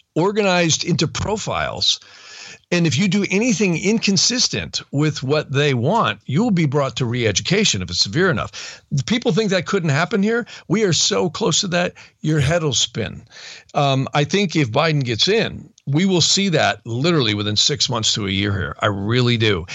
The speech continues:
And people say, "Well, how could that happen? This is America." Well, no, it's not anymore.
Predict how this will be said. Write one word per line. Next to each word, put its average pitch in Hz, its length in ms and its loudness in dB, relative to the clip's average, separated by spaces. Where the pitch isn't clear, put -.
And 135 160 2
people 147 220 2
say, 87 140 2
"Well, 57 80 -4
how - 260 -2
could - 160 -12
that - 160 -6
happen? 113 320 0
This 98 140 0
is 92 80 0
America." 117 500 0
Well, 185 300 0
no, 202 200 0
it's 190 200 0
not 214 200 0
anymore. 87 520 -4